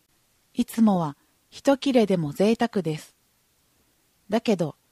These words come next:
夢でならスイカのように食べることができたんですね。フルーツは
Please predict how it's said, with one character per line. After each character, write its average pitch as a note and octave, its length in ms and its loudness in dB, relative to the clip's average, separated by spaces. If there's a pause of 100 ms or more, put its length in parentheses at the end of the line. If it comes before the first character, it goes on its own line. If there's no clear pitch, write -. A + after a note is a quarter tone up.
(400)
夢 G#3+ 260 4
で B3 120 6
な G3+ 140 2
ら D#3+ 200 -6 (460)
ス - 200 -4
イ B3+ 100 0
カ C#4 140 2
の C#4 120 8
よ C#4 160 6
う C4 60 8
に G3 200 2
食 C#4+ 120 -8
べ A3+ 100 2
る A#3 80 2
こ - 140 -6
と F3 140 -2
が D#3+ 140 -4
で G3+ 120 -2
き - 80 -18
た G3+ 180 0
ん F3 60 -4
で D#3+ 80 -6
す - 160 -12
ね。 F3+ 240 -4 (3250)
フ - 160 -2
ル C#4+ 80 6
ー D#4 140 6
ツ - 180 -10
は D#3 200 -6